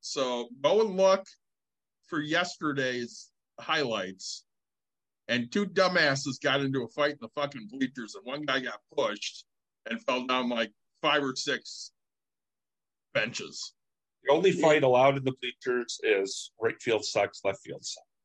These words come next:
Speaker 1: That's correct. And Mike and I both know left field sucks. So that is something fun to look up. It was a hell of a good fight. It lasted two seconds.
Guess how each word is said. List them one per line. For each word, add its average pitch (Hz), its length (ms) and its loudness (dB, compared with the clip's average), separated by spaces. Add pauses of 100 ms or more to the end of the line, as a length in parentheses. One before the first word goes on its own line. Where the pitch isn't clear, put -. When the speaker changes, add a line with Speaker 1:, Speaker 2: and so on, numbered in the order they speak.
Speaker 1:
That's 151 180 2
correct. 190 420 0
And 123 200 -2 (320)
Mike 175 260 0
and 190 100 4
I 175 120 4
both 165 340 0
know 147 400 -2 (100)
left 135 160 -2
field 120 240 -2
sucks. - 560 -6 (3750)
So 123 440 0
that 190 200 4
is 175 340 0
something 190 420 0 (160)
fun 220 240 2
to 208 80 0
look 190 260 4
up. 160 300 4 (720)
It 156 60 -4
was 151 180 -4
a 139 100 0
hell 156 160 0
of 160 80 -4
a 160 60 -4
good 147 340 -2 (400)
fight. 123 320 0 (300)
It 131 180 -6
lasted 120 440 -4
two 117 160 -6
seconds. 101 280 -4